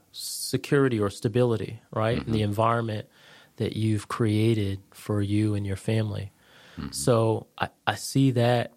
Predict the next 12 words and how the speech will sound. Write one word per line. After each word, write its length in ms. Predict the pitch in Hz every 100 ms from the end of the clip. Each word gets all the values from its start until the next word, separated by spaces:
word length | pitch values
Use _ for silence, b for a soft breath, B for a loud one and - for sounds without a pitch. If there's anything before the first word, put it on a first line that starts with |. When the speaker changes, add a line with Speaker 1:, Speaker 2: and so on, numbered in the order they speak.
| -
Speaker 1:
as 140 | 110
a 60 | 98
big 280 | 113 113 110
challenge 680 | 123 110 123 151 160 - - b b b b -
that 180 | 110 -
people 340 | 117 120 107
are 240 | 104 - - _
overcoming 1000 | 131 135 123 107 - 131 131 107 104 98 -
in 260 | 123 123
making 320 | 113 104 113 104
their 120 | 101
transition 880 | - 101 98 113 120 - 151 160